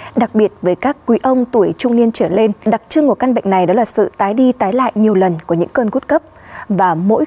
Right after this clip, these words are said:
cơn gút cấp lại để lại cho người bệnh rất nhiều sự đau đớn, phiền toái, ảnh hưởng không nhỏ đến sức khỏe và còn ảnh hưởng đến chất lượng cuộc sống của họ nữa. Vậy có giải pháp nào để giúp bệnh nhân gút có thể chung sống hòa bình với bệnh?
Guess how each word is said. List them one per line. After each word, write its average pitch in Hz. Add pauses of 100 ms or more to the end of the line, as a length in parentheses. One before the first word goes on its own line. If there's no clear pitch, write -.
cơn 240
gút 269
cấp 320
lại 233 (260)
để 233
lại 226
cho -
người 233
bệnh 190
rất 339
nhiều 214
sự -
đau 262
đớn, 226
phiền 202
toái, 180 (260)
ảnh 240
hưởng 233
không 320
nhỏ 226
đến 175
sức -
khỏe 233 (300)
và 233
còn 226
ảnh 202
hưởng 185
đến 180
chất 320
lượng 277
cuộc -
sống 208
của -
họ 180
nữa. 185 (400)
Vậy 233
có 226
giải 233
pháp 311
nào 247
để 190
giúp 339
bệnh 254
nhân 240
gút 311 (140)
có -
thể 302
chung 277
sống 240
hòa 233
bình 185
với 190
bệnh? 226